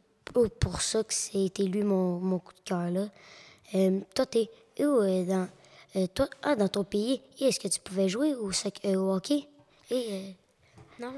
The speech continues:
Speaker 2: je peux pas <laughs> jouer au hockey. Il fait trop chaud. Puis, et puis aussi, euh, puis aussi,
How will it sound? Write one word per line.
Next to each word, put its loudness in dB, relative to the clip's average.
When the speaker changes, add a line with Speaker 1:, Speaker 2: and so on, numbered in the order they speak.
Speaker 2:
je -14
peux -8
pas -6
<laughs> -
jouer -6
au 0
hockey. -10
Il -14
fait -6
trop -4
chaud. -2
Puis, -4
et -6
puis -4
aussi, -2
euh, -4
puis -8
aussi, -4